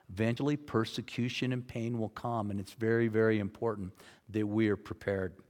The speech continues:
And so we can pull together, but we can't just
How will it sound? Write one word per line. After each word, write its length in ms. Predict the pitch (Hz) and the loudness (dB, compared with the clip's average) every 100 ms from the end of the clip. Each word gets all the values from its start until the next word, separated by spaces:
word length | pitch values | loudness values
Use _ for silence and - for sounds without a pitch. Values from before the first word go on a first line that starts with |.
| _ _ _ _ _ _ _ - | _ _ _ _ _ _ _ -6
And 140 | 113 | -4
so 380 | - 123 113 - - - | 4 6 6 2 -8 -6
we 80 | 131 | -4
can 180 | 123 98 | 0 -2
pull 300 | - - 135 | -2 2 2
together, 580 | 135 117 120 127 107 113 - - - - | 2 0 2 2 0 -4 -16 -20 -20 -6
but 80 | 113 | -2
we 140 | 113 | -2
can't 280 | - 139 117 | -2 -4 0
just 280 | 127 - | -2 -4